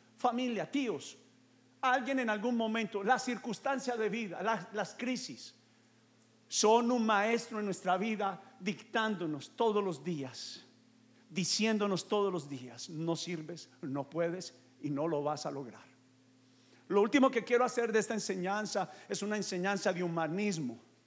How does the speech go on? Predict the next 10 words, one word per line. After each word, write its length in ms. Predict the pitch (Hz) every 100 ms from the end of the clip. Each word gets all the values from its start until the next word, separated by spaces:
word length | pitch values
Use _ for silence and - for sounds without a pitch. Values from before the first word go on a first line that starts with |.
| _ _ _ _ _ _ _ -
de 200 | 170 196
autoayuda, 840 | 185 185 190 165 - 214 170 131 - - - - - _ - _ _ _ _ - - _ - _
sino 340 | - 208 254
de 80 | 262
recuperar 680 | 247 - 208 226 208 226 247
la 160 | 233 220
imagen 640 | 202 233 240 - 165 170
distorsionada 1200 | 254 240 - 233 208 - 202 190 185 196 165 151
de 180 | 160 175
Dios. 400 | 127 - -